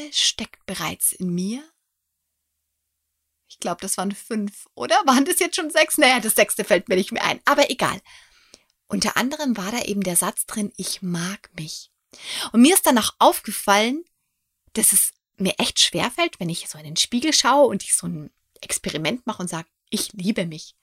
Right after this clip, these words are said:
Das fühlt sich so komisch an. „Ich liebe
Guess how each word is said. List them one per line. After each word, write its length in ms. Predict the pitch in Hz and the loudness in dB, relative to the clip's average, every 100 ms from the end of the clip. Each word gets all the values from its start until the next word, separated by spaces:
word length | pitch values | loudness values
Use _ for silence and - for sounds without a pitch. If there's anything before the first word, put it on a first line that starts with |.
| _ _ _ _ | _ _ _ _
Das 180 | - - | -6 -6
fühlt 240 | - - - | -6 -10 -8
sich 180 | 165 | -2
so 120 | - - | -2 -2
komisch 480 | - - 302 226 - | -10 -4 -2 -2 -4
an. 160 | 147 180 _ _ _ _ _ - - | -8 -18 _ _ _ _ _ -20 -20
„Ich 260 | - 180 - | -12 -8 -4
liebe 300 | 190 185 180 | -4 -6 -8